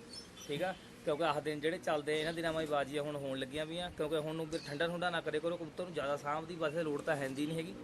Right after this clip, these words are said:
ਤੇ ਲੋੜ ਹੈਗੀ ਆ ਕਬੂਤਰ ਨੂੰ ਰਾਤ ਨੂੰ ਗਰਮ ਕਰਨੇ ਦੀ,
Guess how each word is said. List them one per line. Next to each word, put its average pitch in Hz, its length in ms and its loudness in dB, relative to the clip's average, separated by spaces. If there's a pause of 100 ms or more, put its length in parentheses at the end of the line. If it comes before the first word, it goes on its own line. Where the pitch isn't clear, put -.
(340)
ਤੇ 165 380 8 (360)
ਲੋੜ 156 240 6
ਹੈਗੀ 170 260 6
ਆ 208 40 6
ਕਬੂਤਰ 185 300 0
ਨੂੰ 208 160 4
ਰਾਤ 156 220 10
ਨੂੰ 165 140 -2
ਗਰਮ 139 220 4
ਕਰਨੇ 127 320 2
ਦੀ, 117 100 -6